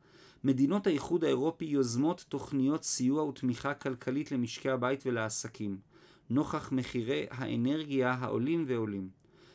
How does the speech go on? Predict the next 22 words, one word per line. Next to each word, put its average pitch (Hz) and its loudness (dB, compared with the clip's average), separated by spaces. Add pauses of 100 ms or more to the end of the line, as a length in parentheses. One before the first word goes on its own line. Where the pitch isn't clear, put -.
(120)
תוכניות 151 0
אלו 170 2
חושפות 165 -2
שוב 170 2
את 165 -2
החולשה 143 -4
המבנית 147 0
הכלכלית 135 -4
בגוש. 127 -2 (400)
מדינות 123 2
מאוד 131 2
חזקות 131 -2
ומדינות 117 -4
מאוד 123 -4
חלשות, 170 -4 (380)
תחת 156 -4
מטריה 135 2
מוניטרית 135 0
אחידה 120 -2
של 110 -6
מטבע 110 0
וריבית, 113 -2